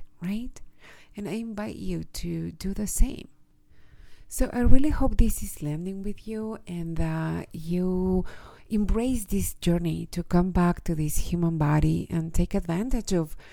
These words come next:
the partnership between your soul and your human body. It's a unique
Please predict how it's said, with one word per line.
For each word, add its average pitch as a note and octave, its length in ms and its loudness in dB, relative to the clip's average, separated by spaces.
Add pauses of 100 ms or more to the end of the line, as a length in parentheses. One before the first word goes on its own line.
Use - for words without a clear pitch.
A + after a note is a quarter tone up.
(340)
the F#3+ 140 0
partnership G#3 640 -4
between F3 440 0
your E3 160 4
soul D#3 560 2
and E3 220 -2
your D#3 120 0
human D3+ 480 2
body. - 360 -8 (460)
It's G#3+ 220 6
a A3+ 60 6
unique G#3 560 -6